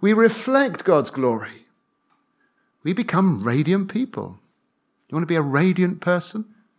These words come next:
It's not, it's not a, down to some beauty regime. It comes by seeing the glory of God in Christ, lit up by God's glory.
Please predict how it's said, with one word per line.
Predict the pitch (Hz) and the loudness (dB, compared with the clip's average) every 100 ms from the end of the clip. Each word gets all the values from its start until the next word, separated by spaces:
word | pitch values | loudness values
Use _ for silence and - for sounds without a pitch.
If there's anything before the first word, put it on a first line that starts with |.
| _ _ _ _ | _ _ _ _
It's | - - | -20 -8
not, | 135 - - | -8 -8 -16
it's | - 131 | -14 -8
not | 131 | -6
a, | 131 | -6
down | 131 131 131 | -6 -6 -6
to | 123 | -6
some | 110 131 117 | -8 -6 -4
beauty | 131 127 113 | -4 -4 -6
regime. | 104 95 110 139 180 170 _ _ _ _ _ _ _ _ _ _ | -6 -6 -6 -6 -8 -14 _ _ _ _ _ _ _ _ _ _
It | - | -14
comes | 165 180 - | -8 -8 -4
by | 185 180 185 | 0 2 2
seeing | 185 - - 185 220 220 208 | -2 -8 -4 0 2 2 0
the | |
glory | 185 190 208 202 | 2 4 6 6
of | 196 | 2
God | 196 202 | 2 2
in | 196 185 | 2 -2
Christ, | - 202 208 139 - - - - _ _ _ _ _ _ | -4 0 0 0 -6 -20 -20 -20 _ _ _ _ _ _
lit | - 143 190 233 - | -4 2 4 4 2
up | 214 220 - - | 2 2 0 -4
by | 170 160 | -2 -2
God's | 165 160 160 | -2 -4 -4
glory. | 165 185 208 156 90 - | -4 -4 -4 -8 -10 -20